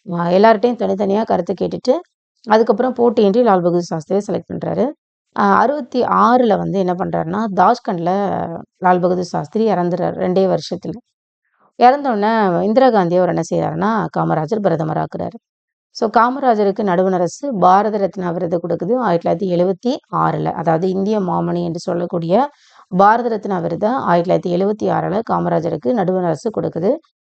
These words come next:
நாடாளுமன்றத்துல இவருக்கு வந்து ஆளுயர வெண்கல சிலை வந்து நிறுவிக்கிற-, நிறுவி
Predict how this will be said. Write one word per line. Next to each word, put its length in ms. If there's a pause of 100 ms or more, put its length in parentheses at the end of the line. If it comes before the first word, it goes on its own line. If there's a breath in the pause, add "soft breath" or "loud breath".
(120)
நாடாளுமன்றத்துல 960
இவருக்கு 320
வந்து 180
ஆளுயர 480
வெண்கல 340
சிலை 280
வந்து 200
நிறுவிக்கிற-, 460
நிறுவி 380